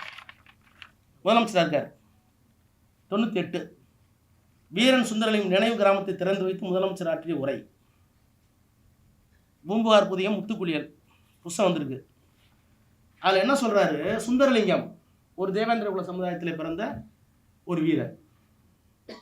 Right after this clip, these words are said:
வெள்ளைக்காரரை எதிர்த்து போரிட்டவர். அவருடைய முறைப்பெண் குயிலி.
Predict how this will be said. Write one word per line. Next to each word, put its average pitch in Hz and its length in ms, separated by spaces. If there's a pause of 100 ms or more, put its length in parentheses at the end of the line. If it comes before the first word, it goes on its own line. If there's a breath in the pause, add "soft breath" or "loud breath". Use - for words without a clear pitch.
(120)
வெள்ளைக்காரரை 214 480
எதிர்த்து - 180
போரிட்டவர். 143 500 (420)
அவருடைய 214 400
முறைப்பெண் - 500
குயிலி. 202 300